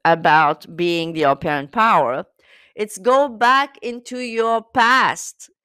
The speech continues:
reverse engineer your life. How did you manifest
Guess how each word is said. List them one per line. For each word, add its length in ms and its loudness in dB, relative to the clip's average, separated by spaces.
reverse 760 -8
engineer 920 -8
your 320 -2
life. 560 -2
How 380 -2
did 260 -12
you 140 -10
manifest 960 -6